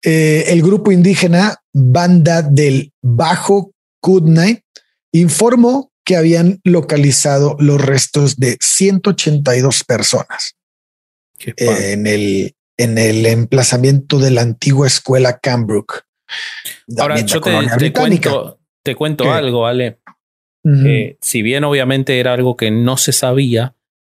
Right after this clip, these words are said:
Speaker 2: si vos ves en, en, en los testimonios de hace
Speaker 1: Ujú.
Speaker 2: cinco o diez años,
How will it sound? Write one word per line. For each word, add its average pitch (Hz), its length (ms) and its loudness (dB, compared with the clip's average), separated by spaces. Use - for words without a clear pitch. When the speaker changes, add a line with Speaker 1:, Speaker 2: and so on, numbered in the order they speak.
Speaker 2:
si - 180 -2
vos 156 240 0
ves 170 460 -2
en, 113 440 -4
en, 107 420 -6
en 107 180 -6
los 104 200 -6
testimonios 127 960 -2
de 104 160 -2
hace 165 380 2
Speaker 1:
Ujú. 247 200 -4
Speaker 2:
cinco 156 480 -2
o 113 60 -2
diez 143 320 -2
años, 117 520 -6